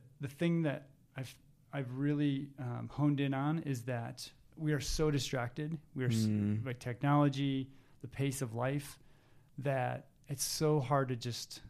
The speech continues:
Speaker 1: pause and just
Speaker 2: Yeah.
Speaker 1: listen and be still and just take away the distraction, the noise
Speaker 2: Mm-hmm.
Speaker 1: and the chaos. And the wilderness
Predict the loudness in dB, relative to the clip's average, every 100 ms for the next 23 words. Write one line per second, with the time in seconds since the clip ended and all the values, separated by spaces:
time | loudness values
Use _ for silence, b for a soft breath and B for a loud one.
0 | -20 -20 -20 -20 -16 -2 0 0 -2 -8
1 | -6 -4 -2 -2 0 0 0 2 2 2
2 | -2 -4 -6 -6 -2 0 0 0 -2 -4
3 | -4 -4 -6 -10 b b b b b b
4 | -20 -20 -8 -8 -8 -12 -20 -20 -8 -2
5 | 0 2 0 0 -2 0 0 -2 -4 0
6 | 0 4 4 6 4 2 0 -4 -6 -2
7 | 0 2 -2 -6 -14 b b b b b
8 | 2 4 4 6 6 6 6 2